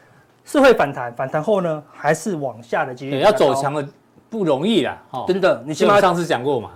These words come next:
Speaker 1: 你起码等它降息个两次，美元才有机会止稳啊。
Speaker 2: 是的。
Speaker 1: 对啊，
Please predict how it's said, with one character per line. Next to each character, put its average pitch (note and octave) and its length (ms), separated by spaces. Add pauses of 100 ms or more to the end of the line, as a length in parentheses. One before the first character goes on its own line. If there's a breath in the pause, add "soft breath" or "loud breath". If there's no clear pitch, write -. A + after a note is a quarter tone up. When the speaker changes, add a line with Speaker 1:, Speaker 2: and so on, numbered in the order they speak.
(180)
Speaker 1:
你 G#3 80
起 A#3+ 120
码 A#3 80
等 G3 120
它 G#3+ 80
降 G#3+ 220
息 F3 140
个 E3+ 100
两 D3 220
次， G#3 200
美 C#3+ 120
元 C3 120
才 D#3 120
有 C#3+ 80
机 C#3+ 160
会 D3 80
止 B2 200
稳 A#2+ 200
啊。 C3 100
Speaker 2:
是 - 180
的。 E3+ 80
Speaker 1:
对 D#3 100
啊， C#3 140